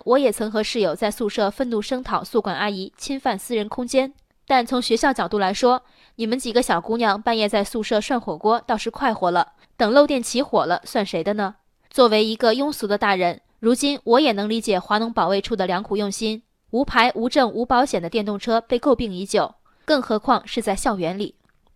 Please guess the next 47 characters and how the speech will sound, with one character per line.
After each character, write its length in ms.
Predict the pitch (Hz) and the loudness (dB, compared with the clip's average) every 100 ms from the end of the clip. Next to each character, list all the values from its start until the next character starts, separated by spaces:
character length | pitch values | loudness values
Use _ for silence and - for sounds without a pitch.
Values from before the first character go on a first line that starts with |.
| - | -4
排 180 | 220 | 0
除 140 | 220 254 | 0 0
隐 180 | 214 185 | -4 -2
患， 240 | 247 214 - | 0 0 -2
从 180 | 240 | -6
电 160 | 240 277 | -2 -2
动 140 | 262 | -2
车 160 | 240 285 | -2 -2
排 200 | - 196 | -2 -4
起， 280 | - 202 - _ | -6 -8 -10 _
我 160 | 185 190 | -2 -2
同 200 | - 175 | -4 -8
意。 220 | 214 - _ _ _ _ | -6 -8 _ _ _ _
唯 140 | 202 208 | 2 4
一 140 | 269 | 6
的 80 | 311 | 4
问 160 | 240 208 | 4 0
题 160 | 202 | 0
是， 280 | 196 226 185 - _ | 0 0 0 -4 _
学 220 | - 208 | 0 2
生 140 | 285 320 | 2 0
的 100 | 240 | 0
电 140 | 220 | -2
动 140 | 196 | -2
车 160 | 196 233 | -2 -4
禁 240 | 214 262 | -2 -2
了、 260 | 196 165 - | 0 0 0
没 180 | - 262 | -2 -2
收 240 | 220 262 269 | 0 2 4
了， 240 | 226 - _ _ _ | 2 0 _ _ _
那 200 | 262 240 | 0 2
老 180 | - 214 | 2 0
师 160 | 175 285 | 0 0
的 80 | 277 | 2
电 140 | 254 | 0
动 160 | 214 202 | -2 -4
车 160 | 220 | -4
呢？ 240 | 208 190 - _ | -2 -2 -4 _
还 160 | - 196 | -6 -4
能 160 | 220 | -2
骑 180 | 240 - | -6 -6
吗？ 260 | 190 202 220 _ _ _ _ _ | -2 -2 -4 _ _ _ _ _
有 120 | - 208 | 0 2
学 160 | 208 | 2
生 140 | 254 247 | 0 0
反 180 | 202 | -2
馈， 240 | 185 233 | 0 0